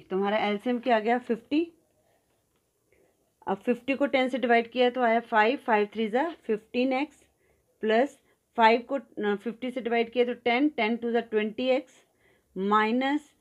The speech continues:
यहाँ पर फिफ-, ट्वेंटी, अ, फ़िफ़्टी को ट्वेंटी फ़ाइव से गया टू आया, टू को सेवन से मल्टीप्लाई किया, फ़ोर्टीन एक्स इक्वल टू ट्वेंटी नाइन upon ट्वेंटी फ़ाइव। अब इसको सॉल्व कर देते हैं। अब ये फ़िफ़्टीन प्लस ट्वेंटी कितना आया हमारे पास,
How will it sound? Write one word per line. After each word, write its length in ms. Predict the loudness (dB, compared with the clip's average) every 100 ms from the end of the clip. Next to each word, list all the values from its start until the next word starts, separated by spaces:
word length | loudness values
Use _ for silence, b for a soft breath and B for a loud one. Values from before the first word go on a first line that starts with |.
| b b -4
यहाँ 240 | -2 0 0
पर 120 | -2
फिफ-, 300 | 0 -2 -2 -2
ट्वेंटी, 280 | 0 0 -6
अ, 420 | -8 -4 0 0
फ़िफ़्टी 320 | 0 -2 -2
को 60 | -2
ट्वेंटी 240 | -2 -2
फ़ाइव 160 | -2 -2
से 140 | -2
गया 120 | 0 0
टू 220 | 0 2
आया, 200 | 2 0
टू 240 | -2 -4 -4
को 120 | -2
सेवन 260 | -2 -2
से 100 | -4
मल्टीप्लाई 400 | -4 -6 -4 -4
किया, 120 | -4 -4
फ़ोर्टीन 400 | -4 -2 -2 -2
एक्स 320 | -4 -16 _ _ b b b b -6
इक्वल 300 | 0 0 2
टू 140 | -2
ट्वेंटी 440 | -2 -2 -2 -2 -2
नाइन 320 | 0 0 -2
upon 320 | -4 -4 -2 -4 _ _ -2
ट्वेंटी 320 | -2 -2 -6
फ़ाइव। 320 | -6 -10 -10 -14 B B B B
अब 120 | -6 -6
इसको 220 | -4 0
सॉल्व 260 | 2 2
कर 140 | 2 0
देते 260 | 0 -2
हैं। 120 | -8 -6
अब 160 | -6
ये 200 | -2 -2 -2
फ़िफ़्टीन 460 | -4 -4 0 0
प्लस 340 | 0 0 0 -2 0
ट्वेंटी 480 | 2 2 0 -4 -4 -12 b b b _
कितना 260 | -10 -4 -2
आया 140 | 0
हमारे 200 | 0 -2 -2
पास, 300 | -4 -6